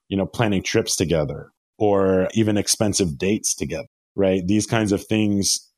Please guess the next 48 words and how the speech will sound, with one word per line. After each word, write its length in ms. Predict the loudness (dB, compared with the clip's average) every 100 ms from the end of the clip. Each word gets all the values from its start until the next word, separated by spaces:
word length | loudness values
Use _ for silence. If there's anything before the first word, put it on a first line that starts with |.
| _ -6
especially 420 | 0 2 4 2
if 100 | 2
you're 100 | 0
splitting 400 | 0 0 2 2
them 260 | 2 2 0
or 120 | 0
even 180 | 2 0
if 140 | 0
you're 120 | -2
not, 280 | 0 -2 0
though, 280 | 2 2 0 _ _ 2
they're 140 | 2
affecting 640 | 2 2 2 2 2 2 -2 0
the 120 | 0
finances 540 | 2 2 2 2 2
of 100 | 2
the 80 | 0
people 300 | 0 -2 0
involved. 540 | 0 2 2 2 0 -4 _ _
And 120 | -2 0
at 100 | 2
that 180 | 2
point, 220 | 2 2 2
I 60 |
think 180 | 2 0
it's 140 | 0
good 160 | 0 0
to 100 | 2
at 60 | 0
least 180 | 0
start 260 | 0 -2 -2
the 80 | -2
conversation. 840 | 0 0 0 0 0 0 -2 -4 -8 _ _
Because 340 | 0 2 2
of 120 | 2 4
my 340 | 2 2 0 -4 _
career 320 | 0 4 4
path 380 | 2 2 2 0
and 120 | 0
my 220 | 2 2 0
passion 400 | 0 0 0 0
for 220 | 2 4
it, 180 | 2 0 _ _ _
I 140 | -2 2
am 280 | 2 2 2
inclined 420 | 2 2 0 2
to 80 | 2
start 360 | 2 2 0